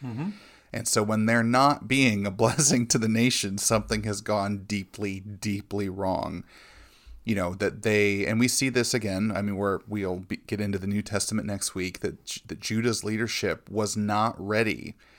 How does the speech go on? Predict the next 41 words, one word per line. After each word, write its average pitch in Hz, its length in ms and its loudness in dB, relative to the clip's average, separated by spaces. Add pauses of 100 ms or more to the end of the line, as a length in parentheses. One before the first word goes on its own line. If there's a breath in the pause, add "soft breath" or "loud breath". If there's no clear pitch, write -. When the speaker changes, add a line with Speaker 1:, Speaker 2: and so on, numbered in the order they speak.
(400 soft breath)
Speaker 2:
for 101 500 2 (200)
a 113 60 0
Messiah 104 840 2 (200)
proclaiming 104 560 -2
good 107 240 -2
news 104 600 0 (120)
that 104 280 2
also 104 440 4
included 98 520 -2
the 98 60 -6
Gentiles. - 680 -4 (460 loud breath)
Many 147 320 6
of 127 160 2
the 120 260 6 (100)
run-of-the-mill 123 880 4 (200)
Judeans 117 680 2
were 101 120 -4
not 92 220 0
ready 95 200 -2
for - 160 -6
this, - 440 -4
you 104 100 -4
know, 85 200 -6 (120)
and 110 140 -2
we, - 140 -4
we 104 140 -4
see 104 220 0
this 95 280 -4 (120)
reflected 104 380 -2
in 95 100 -6
Peter's 95 400 -4
life 92 360 -2 (920 loud breath)
decades 156 480 8
after 156 440 10
all 101 180 12
of 95 100 2
it, - 180 4
still 107 280 4
having 95 340 2
issues 92 440 -4
with, - 280 -4